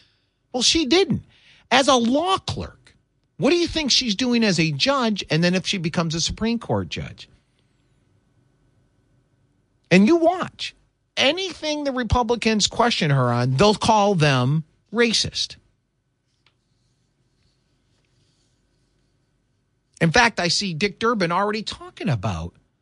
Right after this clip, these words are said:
"You can't come after her like we went after all of your guys. You can't do that. If you do that, you're racist."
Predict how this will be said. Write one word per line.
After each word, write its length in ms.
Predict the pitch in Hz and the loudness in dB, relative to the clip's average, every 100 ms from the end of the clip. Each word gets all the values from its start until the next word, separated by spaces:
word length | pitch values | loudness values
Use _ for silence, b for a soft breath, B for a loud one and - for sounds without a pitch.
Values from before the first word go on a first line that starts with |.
| _ - | _ -6
"You 240 | 233 403 - | 0 0 2
can't 400 | 359 226 156 - | 0 2 -2 -2
come 280 | 208 175 | 0 2
after 400 | 165 151 143 165 | 2 2 0 -2
her 240 | 147 175 175 | 2 2 2
like 340 | 170 170 151 | 2 2 2
we 300 | 139 175 185 | -2 -2 0
went 380 | 165 170 170 170 | 2 2 2 0
after 560 | 170 165 165 - 180 170 | 0 0 0 0 2 4
all 240 | 175 175 | 4 2
of 100 | 156 | 0
your 260 | 143 165 175 | 2 2 2
guys. 500 | 208 214 247 311 - b b b _ | 2 2 2 -2 -8 b b b _
You 140 | - 440 | -2 0
can't 420 | - 262 202 - | 2 2 0 -4
do 220 | 143 185 180 | -2 0 2
that. 340 | 214 240 - | 2 2 0
If 180 | 240 233 | -4 0
you 160 | 226 | -2
do 300 | 175 262 370 | 2 2 2
that, 300 | 247 185 185 | 2 2 2
you're 220 | 196 233 214 | 2 2 2
racist." 840 | 240 277 233 - 80 - - | 2 0 0 -4 -6 -8 -10